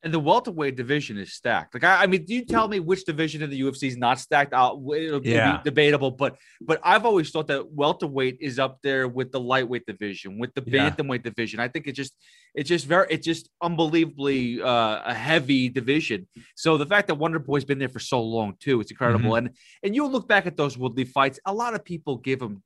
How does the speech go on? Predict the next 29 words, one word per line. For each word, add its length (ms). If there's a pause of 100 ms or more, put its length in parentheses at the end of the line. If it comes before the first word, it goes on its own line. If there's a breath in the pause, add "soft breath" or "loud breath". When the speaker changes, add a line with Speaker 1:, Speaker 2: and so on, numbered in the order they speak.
(260)
Speaker 1:
crap 400
over 340
it, 60
but 80
I'm 120
like, 240 (580 soft breath)
you 200
put 340
two 200
people 260
together, 400
they 140
were 120
in 260
a 60
chess 520
match 380
for 180
two 240
fights. 400 (120)
I, 180 (160)
what 220
else 180
do 60
you 80
expect 420
out 80
of 100
those, 200